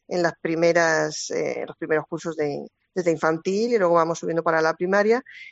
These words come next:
Es un método que, que está resultando, eh, para aprender a leer y a escribir, pues, mm, de lo mejor, de lo mejor, yo lo recomiendo mucho. Eh, también tenemos programas específicos para la comprensión lectora, resolución lógico-matemática,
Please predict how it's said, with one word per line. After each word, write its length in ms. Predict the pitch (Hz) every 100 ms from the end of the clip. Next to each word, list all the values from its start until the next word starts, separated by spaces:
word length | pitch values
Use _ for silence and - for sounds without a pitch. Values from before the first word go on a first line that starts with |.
| -
Es 260 | 190 -
un 160 | 202 202
método 480 | 202 202 214 220 220
que, 460 | 214 180 165 160
que 60 | 160
está 180 | - 180
resultando, 840 | 180 185 - 175 175 190 196 208 -
eh, 120 | 165
para 180 | 160 160
aprender 320 | 160 160 175
a 40 |
leer 120 | 180
y 40 | 170
a 40 |
escribir, 480 | 165 180 175 208 220 _ _ _ _
pues, 480 | - 170 165 156 - -
mm, 440 | 170 156 156 160
de 160 | 156 170
lo 120 | 160
mejor, 320 | 151 175 180
de 80 | 175
lo 100 | 170
mejor, 240 | 165 190
yo 60 | 185
lo 100 | 170
recomiendo 440 | 165 165 170 165
mucho. 400 | 185 208 247 269 - - - - -
Eh, 520 | 208 202 190 190 185
también 300 | 185 175 185
tenemos 400 | 185 180 185 190
programas 380 | - 175 180 185
específicos 600 | - 180 185 190 - 208
para 180 | 208 175
la 120 | 165
comprensión 540 | 165 156 160 151 160
lectora, 760 | 160 156 214 208 208 202 202 -
resolución 640 | 190 160 165 160 175 170
lógico-matemática, 1080 | 170 165 165 151 151 160 196 202 196 196 226